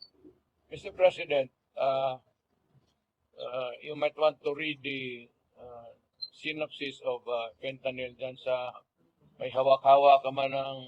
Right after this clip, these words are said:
uh, yung ano mo, cell-, cell-, cellphone mo. Fentanyl is a medical thing.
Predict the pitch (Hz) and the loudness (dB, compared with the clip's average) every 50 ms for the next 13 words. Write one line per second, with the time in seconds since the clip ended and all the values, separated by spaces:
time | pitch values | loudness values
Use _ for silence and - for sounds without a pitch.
0 | 123 123 120 _ _ _ _ _ _ _ _ 110 110 _ _ _ _ _ _ _ | -18 -20 -20 _ _ _ _ _ _ _ _ -20 -20 _ _ _ _ _ _ _
1 | _ _ _ _ _ _ _ _ _ _ _ _ _ _ _ 123 127 123 123 127 | _ _ _ _ _ _ _ _ _ _ _ _ _ _ _ -20 -20 -20 -20 -20
2 | 123 _ _ _ _ _ _ _ _ _ _ _ _ _ _ _ _ _ _ _ | -20 _ _ _ _ _ _ _ _ _ _ _ _ _ _ _ _ _ _ _
3 | _ _ _ _ _ _ _ _ _ _ _ _ _ _ _ _ _ _ _ _ | _ _ _ _ _ _ _ _ _ _ _ _ _ _ _ _ _ _ _ _
4 | _ _ - - _ _ _ _ _ _ _ _ _ _ - 135 139 139 135 135 | _ _ -20 -20 _ _ _ _ _ _ _ _ _ _ -20 -18 -18 -18 -18 -18
5 | 131 127 - 127 - _ _ 127 139 143 143 139 131 131 - _ _ _ _ - | -20 -18 -18 -20 -20 _ _ -14 -12 -10 -6 -6 -6 -6 -8 _ _ _ _ -12
6 | - 139 135 131 - - - - 143 139 135 127 _ 131 143 139 - - 131 131 | -10 -10 -8 -8 -12 -16 -10 -10 -8 -8 -8 -10 _ -10 -10 -10 -10 -10 -10 -10
7 | 120 113 110 107 - _ _ _ _ _ _ _ _ _ _ _ _ - _ - | -10 -12 -20 -20 -20 _ _ _ _ _ _ _ _ _ _ _ _ -20 _ -20
8 | - - _ _ _ _ - - _ - 175 175 180 180 - _ - 175 165 156 | -20 -20 _ _ _ _ -20 -20 _ 2 2 2 2 0 -6 _ 0 0 2 2
9 | 151 147 147 143 135 - _ - 135 139 135 - - - 147 135 131 127 123 127 | 0 -2 -4 -4 -6 -12 _ -16 -14 -14 -14 -16 -20 -18 -16 -16 -16 -16 -16 -14
10 | 127 131 139 147 151 139 151 151 - - 147 135 131 127 127 123 120 120 120 - | -10 -8 -6 -6 -6 -8 -10 -14 -2 4 6 8 8 8 6 2 -4 -14 -16 -18
11 | - _ _ _ _ _ _ _ _ _ _ _ _ _ _ _ _ _ - 156 | -20 _ _ _ _ _ _ _ _ _ _ _ _ _ _ _ _ _ 0 0
12 | 156 160 151 139 131 - | 2 2 0 -4 -8 -16